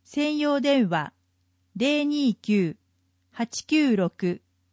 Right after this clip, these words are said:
六二六三。受付時間、十時から十八時。土曜、日曜日、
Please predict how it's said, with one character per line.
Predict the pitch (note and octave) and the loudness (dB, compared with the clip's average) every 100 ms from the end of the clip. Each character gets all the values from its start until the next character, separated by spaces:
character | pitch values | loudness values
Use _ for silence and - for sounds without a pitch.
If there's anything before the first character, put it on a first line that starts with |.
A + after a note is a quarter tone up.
| _ | _
六 | G3 G3+ D4 | -6 -4 -2
二 | D4+ D4+ B3 | -2 2 2
六 | F3+ E3+ | 2 -2
三。 | - A#3 G3 D#3 _ _ _ _ _ _ _ _ _ _ | -6 -4 -4 -4 _ _ _ _ _ _ _ _ _ _
受 | G#3+ D#4 | -6 -4
付 | - - C#4+ | -4 -4 -4
時 | C#4 | -4
間、 | - F#3 D#3+ - _ _ _ _ - | -2 -2 -2 -8 _ _ _ _ -14
十 | F3 D4 D#4 | -6 -2 -2
時 | B3+ A3 | -2 -4
か | E3+ | -4
ら | E3 D#3+ - | -2 -6 -8
十 | - C4 | -4 -2
八 | A#3+ B3+ B3+ G3+ | -2 -2 -2 -4
時。 | E3+ D#3+ _ _ _ _ _ _ _ _ - | -6 -10 _ _ _ _ _ _ _ _ -4
土 | G#3+ | 0
曜、 | C#4 D4+ A3+ | 2 2 2
日 | G3 - C4 | 0 -2 -2
曜 | C#4 A#3 | 0 0
日、 | E3 D#3+ | -2 -8